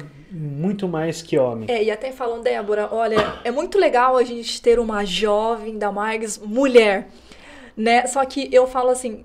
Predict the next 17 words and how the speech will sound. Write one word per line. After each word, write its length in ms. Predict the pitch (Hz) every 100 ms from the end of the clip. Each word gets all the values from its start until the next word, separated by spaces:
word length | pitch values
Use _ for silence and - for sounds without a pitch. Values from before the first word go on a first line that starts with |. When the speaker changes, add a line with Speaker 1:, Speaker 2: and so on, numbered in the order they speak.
| -
Speaker 2:
quando 200 | 226 220
você 240 | 220 233
falou 300 | 220 214 220
de 140 | 202 233
mãe, 520 | 220 214 202 190 190 - -
cara, 220 | - 254 240
os 120 | 226
nossos 340 | 240 240 233
idosos 880 | 254 202 202 226 214 196 - - - - - - 247
merecem 520 | 262 254 285 294 226
um 40 |
cuidado 380 | - 226 196 190
especial 380 | - 202 214 196
também. 340 | 214 196 190
Por 220 | - 302 294
Speaker 1:
Sim. 40 |
Speaker 2:
quê? 320 | - 220 180